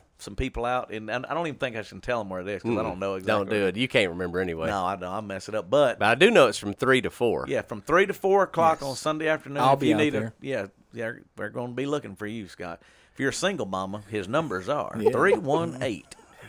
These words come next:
Speaker 1: I'm not gonna do it, Scott.
Speaker 3: But if you are single
Speaker 1: Follow him on the socials.
Speaker 3: and if you're a redhead,
Speaker 1: Yeah.
Speaker 3: how you doing?
Speaker 1: <laughs> Good. He's
Speaker 3: Sorry.
Speaker 1: specific. I don't know what. Anyway,
Speaker 3: Sorry.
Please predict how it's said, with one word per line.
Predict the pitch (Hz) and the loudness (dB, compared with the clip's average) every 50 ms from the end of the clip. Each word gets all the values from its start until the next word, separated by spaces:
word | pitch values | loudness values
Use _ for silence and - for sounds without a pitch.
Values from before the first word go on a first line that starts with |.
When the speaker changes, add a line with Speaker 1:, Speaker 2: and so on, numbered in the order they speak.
| - 104 95 - | -18 -18 -12 -8
Speaker 1:
I'm | 113 107 101 | -8 -8 -6
not | 98 92 85 78 87 | -6 -6 -8 -8 -10
gonna | 87 82 80 | -12 -12 -10
do | 82 85 82 | -10 -10 -10
it, | 78 - | -10 -12
Scott. | - - 90 90 - - - - - 98 - - - - _ _ _ | -14 -12 -10 -10 -12 -12 -16 -20 -20 -20 -20 -20 -20 -20 _ _ _
Speaker 3:
But | - 117 | -8 -6
if | 113 - | -4 -2
you | 127 131 | -2 0
are | 131 117 | 0 -2
single | 107 - - 127 120 104 95 85 - | -4 -4 -4 -4 -4 -4 -8 -10 -12
Speaker 1:
Follow | - - 151 143 147 151 | -2 2 6 6 6 6
him | 147 147 | 6 4
on | 139 139 117 | 2 0 0
the | 107 | -2
socials. | - - 135 110 92 - - - - - | 0 0 0 0 0 -4 -10 -14 -2 4
Speaker 3:
and | 156 185 202 | 6 6 8
if | 185 - 151 | 8 8 8
you're | 139 120 | 6 8
a | |
redhead, | 113 120 135 139 113 104 101 71 69 82 - - - | 6 4 2 0 -2 -4 -8 -8 -10 -14 -18 -18 -16
Speaker 1:
Yeah. | - 180 - | -16 -6 -4
Speaker 3:
how | - - - - - 104 | -4 -2 0 0 2 4
you | - - - | 4 4 4
doing? | - - - - - - | 4 4 2 0 -2 -4
Speaker 1:
<laughs> | - - | -6 -4
Good. | - 247 262 262 - - | 2 4 4 4 4 4
He's | - 185 190 - - | 4 4 4 4 4
Speaker 3:
Sorry. | - - 147 135 127 117 | 6 8 8 8 8 6
Speaker 1:
specific. | - - 277 269 190 - 147 147 147 - | 6 8 6 6 6 4 0 0 0 2
I | - 156 | 2 4
don't | 165 180 202 196 | 4 4 4 4
know | 185 175 175 | 4 4 6
what. | 180 175 180 180 - - - - - - - _ _ _ 294 | 8 6 6 4 2 -6 -18 -20 -20 -20 -20 _ _ _ 4
Anyway, | 320 349 359 349 339 302 285 277 254 | 4 4 6 4 2 2 2 4 6
Speaker 3:
Sorry. | 220 196 175 170 170 160 | 6 6 6 4 0 -4